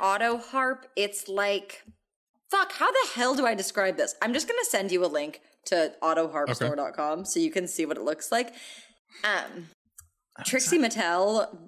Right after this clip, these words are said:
Speaker 1: a wonderful
Speaker 2: Mm-hmm.
Speaker 1: drag queen. If you
Speaker 2: I'm
Speaker 1: know
Speaker 2: aware.
Speaker 1: who I am and you don't know who Trixie Mattel is, you need to figure that out. But
Speaker 2: <laughs>
Speaker 1: she plays the har-, the auto harp, like, a lot of her music she does with the auto harp. And I just, like, really like the sound of it. I think it's, like, a really weird instrument,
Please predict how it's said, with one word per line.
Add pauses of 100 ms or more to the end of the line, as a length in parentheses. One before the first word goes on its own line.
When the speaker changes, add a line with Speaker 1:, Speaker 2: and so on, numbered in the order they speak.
(100)
Speaker 1:
a (140)
wonderful
Speaker 2:
Mm-hmm.
Speaker 1:
drag
queen. (600)
If
you
Speaker 2:
I'm
Speaker 1:
know
Speaker 2:
aware.
Speaker 1:
who
I
am
and
you
don't
know
who
Trixie
Mattel
is,
you
need
to
figure
that
out. (680)
But
Speaker 2:
<laughs>
Speaker 1:
she
plays
the
har-,
the
auto
harp, (140)
like,
a
lot
of
her
music
she (380)
does
with
the
auto
harp.
And
I
just,
like,
really
like
the
sound
of
it.
I
think
it's,
like,
a
really
weird
instrument,